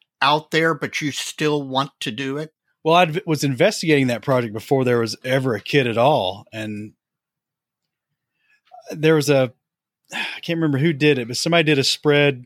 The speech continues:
Speaker 2: You remember when Fine Scale used to have the, the technical spreads in the middle?
Speaker 1: Yes.
Speaker 2: They'd take a subject and they'd have, you know, a handful of photographs, the technical stats, and then line drawings.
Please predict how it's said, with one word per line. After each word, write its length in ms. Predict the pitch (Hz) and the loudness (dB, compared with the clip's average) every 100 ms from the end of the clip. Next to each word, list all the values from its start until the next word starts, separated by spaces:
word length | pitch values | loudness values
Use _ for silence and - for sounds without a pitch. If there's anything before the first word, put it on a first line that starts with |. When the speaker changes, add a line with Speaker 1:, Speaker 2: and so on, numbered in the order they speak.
| _ | _
Speaker 2:
You 80 | 151 | -6
remember 220 | 160 160 | -2 0
when 100 | 143 | 0
Fine 300 | - 143 139 | 2 2 0
Scale 300 | - 147 135 | -2 -2 0
used 180 | 127 - | -2 -6
to 80 | 127 | -2
have 240 | 127 117 | -2 -2
the, 300 | 113 110 104 _ _ _ _ _ _ _ | -4 -4 -6 _ _ _ _ _ _ _
the 80 | 113 | -8
technical 420 | - 147 139 139 | -2 -2 -4 -8
spreads 460 | 120 - 131 127 123 | -8 -2 0 0 -2
in 60 | |
the 60 | 117 | -4
middle? 380 | 120 123 120 120 _ _ _ _ | -2 -2 -4 -8 _ _ _ _
Speaker 1:
Yes. 440 | 170 165 117 - - _ - | 2 2 0 -8 -14 _ -6
Speaker 2:
They'd 180 | 135 - | -4 0
take 160 | 143 | 0
a 80 | 139 | 2
subject 340 | - 143 123 135 | 2 2 2 0
and 60 | |
they'd 160 | 127 131 | 0 2
have, 220 | 131 117 | 2 0
you 120 | 120 | -4
know, 100 | 113 | -2
a 60 | 107 | -2
handful 340 | 120 113 123 | -2 -2 -4
of 40 | 110 | -2
photographs, 680 | 123 117 107 110 107 107 | 0 0 0 0 -2 -4
the 60 | 107 | -8
technical 420 | - 123 113 110 | -6 -6 -8 -12
stats, 680 | 107 - 104 101 101 - - | -10 -6 -4 -4 -4 -8 -10
and 200 | 113 104 | -12 -12
then 380 | 101 101 98 95 - _ _ _ _ _ _ | -12 -12 -12 -14 -16 _ _ _ _ _ _
line 300 | 131 151 160 | 0 4 4
drawings. 500 | 120 107 92 92 - | 2 -2 -6 -14 -20